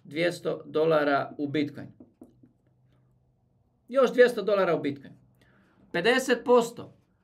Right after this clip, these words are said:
ulaganja u visokorizične projekte, kao što je ovaj, kao što su mnogi, po mom mišljenju, ali to je samo moje mišljenje, nemojte to shvatiti kao savjet.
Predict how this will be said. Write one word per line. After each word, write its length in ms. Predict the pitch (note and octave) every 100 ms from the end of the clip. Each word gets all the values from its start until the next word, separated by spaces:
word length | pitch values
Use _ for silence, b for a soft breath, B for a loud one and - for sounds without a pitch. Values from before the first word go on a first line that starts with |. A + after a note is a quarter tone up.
| _
ulaganja 680 | F3 F3 G3 G#3+ G#3 E3+ A#2+ E3+
u 80 |
visokorizične 1300 | D#3 F3 B3 A#3+ B3 A#3 A3+ G#3 G#3 G3 G#3 G#3+ A3 -
projekte, 520 | A#3 A3+ G3+ C#3+ B2+
kao 240 | C#3+ E3+
što 160 | - -
je 120 | -
ovaj, 380 | G2 G#2+ F#3+ A#2
kao 200 | D3+ E3
što 100 | E3
su 160 | - F3+
mnogi, 540 | F3 F#3 A3+ D#3 - b b b b -
po 160 | F#3
mom 280 | F#3+ A#3+ A#3
mišljenju, 520 | B3 B3 F3 A#2+ A2+
ali 220 | C#3 E3+ F3
to 80 |
je 60 | A#3
samo 320 | A#3 A#3 A#3+
moje 200 | A#3+ A#3
mišljenje, 440 | A3 A3+ F3 D3 D#3+
nemojte 360 | A3 A#3+ G3+
to 120 | F#3+
shvatiti 320 | E3+ F3+ D#3 D#3+
kao 120 | D3+
savjet. 540 | - E3 D#3+ - -